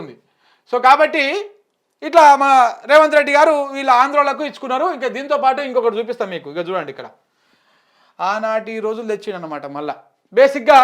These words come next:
టీఎస్ఆర్టీసీ అని ఇట్లా ఉండే, దాన్ని టీజీఆర్టీసీగా మార్చిర్రు. ఇప్పుడు టీఎస్ మొత్తం తీసేసి టీజీ చేశారు కదా. ఈ టీజీ నాలుగు సంవత్సరాలు ఉంటుంది ప్రజలారా, మనం భరిద్దాం అంతే. ఇక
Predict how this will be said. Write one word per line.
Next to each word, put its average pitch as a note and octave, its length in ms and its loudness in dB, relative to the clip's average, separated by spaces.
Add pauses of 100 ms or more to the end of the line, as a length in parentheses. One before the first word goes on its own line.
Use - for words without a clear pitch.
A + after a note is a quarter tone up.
(340)
టీఎస్ఆర్టీసీ C4+ 760 2
అని B3+ 120 -6
ఇట్లా A3+ 220 0
ఉండే, F3+ 220 -6
దాన్ని G#3 240 -8
టీజీఆర్టీసీగా B3 800 -2
మార్చిర్రు. D3+ 400 -6
ఇప్పుడు A2+ 180 -20 (960)
టీఎస్ A#3 340 -2
మొత్తం G#3 280 -4
తీసేసి G#3+ 300 -8
టీజీ G#3+ 240 -10
చేశారు D#3 280 -10
కదా. D#3 120 -8 (720)
ఈ A3+ 120 -4
టీజీ C#4 300 -2
నాలుగు B3 220 2
సంవత్సరాలు A#3 320 0
ఉంటుంది F#3+ 220 -10
ప్రజలారా, D3+ 360 -6 (440)
మనం F#3+ 220 -8
భరిద్దాం F#3 400 -2
అంతే. C#3+ 220 -12
ఇక A#2 100 -20